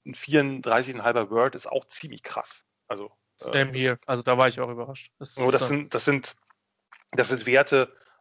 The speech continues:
Speaker 1: äh, eine vier fünfundsechzig Shuttle ist auch völ-, vollkommen okay. Das ist halt, das ist halt wirklich, wirklich gute Werte für einen nicht gerade sehr, also dreihundertzwölf ist ja jetzt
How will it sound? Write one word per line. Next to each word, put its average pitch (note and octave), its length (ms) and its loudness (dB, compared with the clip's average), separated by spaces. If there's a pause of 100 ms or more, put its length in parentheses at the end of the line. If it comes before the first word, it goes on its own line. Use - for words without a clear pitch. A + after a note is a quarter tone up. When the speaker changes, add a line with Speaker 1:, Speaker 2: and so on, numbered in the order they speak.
(100)
Speaker 1:
äh, A#2+ 60 -14
eine A2+ 440 -4
vier - 380 -6
fünfundsechzig C3 720 -4 (160)
Shuttle C3 280 2
ist - 60 -8
auch - 120 -4
völ-, D3 240 -4
vollkommen D3+ 320 0
okay. C3 320 -6
Das B2+ 160 -4
ist - 140 -8
halt, A#2+ 220 0 (140)
das - 100 -10
ist A#2 40 -2
halt A#2 260 0
wirklich, C3+ 380 -2
wirklich A#2 280 -10
gute A#2+ 200 -8
Werte A#2 260 4
für A#2+ 180 -2
einen A2 160 -4 (360)
nicht - 360 -6 (160)
gerade A#2 340 6
sehr, A2+ 380 2 (220)
also A2 140 -8
dreihundertzwölf A#2 800 -2
ist - 160 -14
ja A#2+ 80 2
jetzt A2+ 360 -2